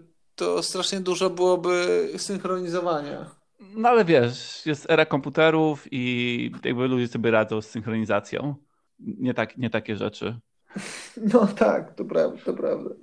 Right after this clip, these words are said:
Speaker 1: to prawda.
Speaker 2: I mam takie kolejne pytanie, czy zakładając, że na przykład teraz faktycznie ten sygnał się cofa w czasie i lub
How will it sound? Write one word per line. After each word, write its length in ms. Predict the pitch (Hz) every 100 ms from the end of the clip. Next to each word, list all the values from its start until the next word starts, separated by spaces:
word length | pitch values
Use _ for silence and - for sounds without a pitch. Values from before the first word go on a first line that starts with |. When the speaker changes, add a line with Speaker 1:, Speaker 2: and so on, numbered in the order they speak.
| _
Speaker 1:
to 120 | 262 -
prawda. 220 | - - - _ _ _ - _
Speaker 2:
I 120 | 147
mam 260 | 131 131 165
takie 200 | 190 170
kolejne 380 | - 165 180 131
pytanie, 380 | 131 117 127
czy 640 | 139 - - 135 127 127 131 - _ _ _ _
zakładając, 480 | 170 135 165 247 156
że 140 | 135
na 100 | 143
przykład 260 | 135 - -
teraz 600 | 147 147 127 123 - - _ _ -
faktycznie 380 | 139 - 147 147
ten 100 | 131
sygnał 320 | - 156 135
się 100 | 139
cofa 220 | 131 139
w 60 | -
czasie 460 | 226 226 - 135 135
i 420 | 123 120 120 120
lub 200 | 117 120